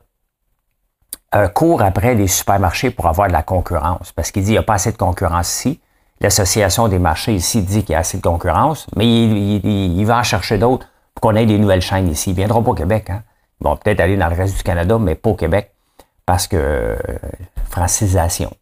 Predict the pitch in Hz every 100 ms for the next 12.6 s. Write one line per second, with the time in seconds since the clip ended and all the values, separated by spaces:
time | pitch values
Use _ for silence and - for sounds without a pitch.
0 | - 101 98 - 80 - 98 90 92 82
1 | 82 _ _ _ - 85 90 78 - 95
2 | - - 95 76 98 - _ _ _ -
3 | - - 92 90 98 92 78 92 85 -
4 | 107 - 82 71 62 - - 76 - 76
5 | 73 78 127 69 95 113 101 104 - 87
6 | - 82 - - - 92 98 - - -
7 | 60 62 - - - - 127 139 135 139
8 | 117 107 123 127 _ _ _ - 95 95
9 | 98 - 101 92 76 78 73 67 - -
10 | _ _ _ _ _ _ _ _ _ _
11 | _ - 123 - - 170 139 92 110 98
12 | 87 - 90 80 - 214